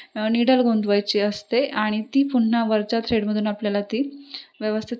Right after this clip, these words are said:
काढायची असते आणि आपली इथं एंड नॉट कंप्लीट झाली आहे. त्यानंतर मी इथे धागा कट करून घेणार आहे आपला थ्रेड. हे बघा, त्यानंतर पुन्हा आपली थर्ड प्रोसेस आहे जी की मी गहू बीड्सची म्हणलं तुम्हाला. तर, अ, थ्रेड वरती घेतलेला आहे, त्यानंतर निडलमध्ये, अ,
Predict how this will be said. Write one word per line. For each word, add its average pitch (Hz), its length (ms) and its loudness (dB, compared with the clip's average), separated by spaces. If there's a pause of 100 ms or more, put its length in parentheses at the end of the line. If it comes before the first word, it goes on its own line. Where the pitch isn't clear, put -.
काढायची 208 380 0
असते 208 240 -2
आणि 247 160 2
आपली 233 240 0
इथं 226 160 -2
एंड 202 260 -2
नॉट 220 200 -2
कंप्लीट 208 320 -2
झाली 202 200 -2
आहे. 220 160 -2
त्यानंतर 220 340 -4
मी 208 120 -2
इथे 220 200 -2 (120)
धागा 202 360 -4
कट 208 280 -4
करून 208 200 -2
घेणार 208 200 0
आहे 196 140 -2
आपला 196 240 -4
थ्रेड. 196 300 -4 (640)
हे 220 80 -8
बघा, 220 340 -6 (120)
त्यानंतर 214 340 -2
पुन्हा 285 340 6
आपली 277 240 2 (180)
थर्ड 233 240 2
प्रोसेस 233 380 -2
आहे 240 140 2
जी 226 120 2
की 233 120 -4
मी 226 100 -2
गहू 208 240 0
बीड्सची 214 380 -2
म्हणलं 208 220 -2
तुम्हाला. 208 340 -2 (540)
तर, 226 140 -8
अ, 226 220 -4
थ्रेड 247 180 0
वरती 247 300 0
घेतलेला 262 340 4
आहे, 262 200 4
त्यानंतर 214 540 -2
निडलमध्ये, 220 640 0 (380)
अ, 196 320 -12